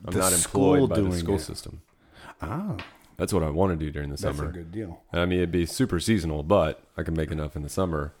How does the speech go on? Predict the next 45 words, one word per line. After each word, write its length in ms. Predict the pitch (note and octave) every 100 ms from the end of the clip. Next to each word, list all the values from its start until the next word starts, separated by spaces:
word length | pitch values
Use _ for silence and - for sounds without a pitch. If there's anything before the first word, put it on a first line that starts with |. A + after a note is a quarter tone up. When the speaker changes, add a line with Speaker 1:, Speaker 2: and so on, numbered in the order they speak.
| _
Speaker 2:
But 160 | A2+ -
the 60 |
school 340 | - - B2+ A#2
can't 320 | - G2 -
pay 180 | - E2+
you, 140 | D#2+ - - - _ _ _ _ _ _ _
right? 260 | F#2 F2+ A#2 - _ _ _ _ _
Speaker 1:
No, 100 | C2
the 60 |
school 240 | - - D#2+
could, 260 | - D2
like, 240 | - E2 D2+
they 120 | F#2
could 160 | - D2+
raise 400 | D#2 E2 D#2+ D#2+
money, 480 | D#2+ D#2 C#2 C#2+ - _ -
like 180 | D#2
a 160 | D2+ C#2+
fundraiser. 720 | - E2+ D#2+ D2+ C#2+ - B1+
Speaker 2:
They 80 | C3
basically 440 | B2+ D3 - B2 G2+
can't 280 | A#2 G#2+
write 160 | G#2 G#2
you 120 | G2
a 40 | F2
check 360 | - F#2+ F2
that 100 | F#2
says 380 | - F#2 E2+ E2
Rustin 440 | F2 F2 - F2 D#2+
Klofka 720 | - E2 D#2+ - E2 D#2+ D#2
trained 180 | - D#2+ D2+
Speaker 1:
Right. 120 | -
Speaker 2:
people 280 | F2 F2 D#2+
for, 240 | - - - _ - - -
and, 80 | A2+
like, 120 | A2
except 380 | G2+ - A#2 -
if 120 | G#2
you 60 | G#2
did 140 | G2+
it 80 | G2
within 240 | F2+ F#2 F#2
the 80 |
six 300 | E2+ F2 E2 D2+
weeks. 320 | D2 -